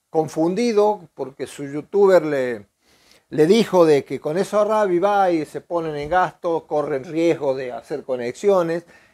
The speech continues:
no van a ganar absolutamente nada. Está demostrado acá, miren ustedes ahí el, en esa parte el consumo y miren los amperios.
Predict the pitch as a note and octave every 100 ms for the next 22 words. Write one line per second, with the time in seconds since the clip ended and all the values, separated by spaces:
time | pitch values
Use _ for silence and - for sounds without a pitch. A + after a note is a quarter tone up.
0 | _ - B3+ A#3+ A3 G#3 G3+ G3 - E3
1 | E3 D#3 D#3 F#3 F3 D#3 B2 A2 - -
2 | _ _ E3 D#3+ - G#3+ G3+ F3+ D#3+ D#3+
3 | D#3+ D#3 F#3+ G3 F#3 F#3 F#3 C#4 C#4+ C#4+
4 | _ - - _ E3+ G3 F#3 F3 D#3+ -
5 | E3+ E3+ D#3 D3+ E3 E3 C#3+ B2 A2+ G#2
6 | G2+ _ _ _ _ - D3 F3+ F3 D#3+
7 | F3+ D#3 E3 C#3+ F#3+ F#3+ B3+ C4 C4+ C#4+
8 | _ _ _ - E3 F#3+ G3+ F#3 E3+ D#3+
9 | D#3+ D3+ C3 A#2+ A#2+